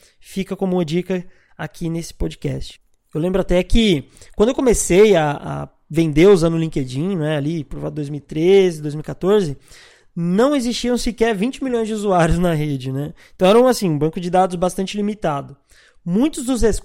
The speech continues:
dos recursos, né, de pesquisa que a gente vê hoje,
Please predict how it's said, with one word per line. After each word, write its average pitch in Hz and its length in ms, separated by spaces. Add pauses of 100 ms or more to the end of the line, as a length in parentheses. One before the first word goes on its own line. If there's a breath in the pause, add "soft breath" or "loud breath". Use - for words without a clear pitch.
dos 175 280
recursos, 185 600
né, 151 160
de 165 80
pesquisa 160 400
que - 80
a 170 60
gente 160 220
vê 151 100
hoje, 165 420